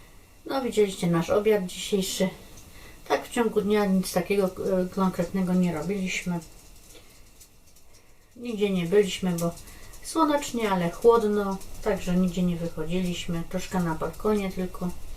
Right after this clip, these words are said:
No i tak siedzieliśmy sobie w domu. Już teraz i nawet po kawie jesteśmy.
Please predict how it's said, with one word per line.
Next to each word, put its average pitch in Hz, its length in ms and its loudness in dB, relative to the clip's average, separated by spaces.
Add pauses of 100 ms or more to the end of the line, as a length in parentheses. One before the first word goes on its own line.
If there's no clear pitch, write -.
(960)
No 330 120 -2
i 202 60 0
tak 226 220 0 (260)
siedzieliśmy 196 580 2
sobie 175 260 -2
w 165 100 -4
domu. 156 240 -6 (1040)
Już - 200 -8
teraz 185 540 0 (160)
i 185 140 0
nawet 175 400 2
po - 160 -4
kawie 190 480 2
jesteśmy. 175 580 -2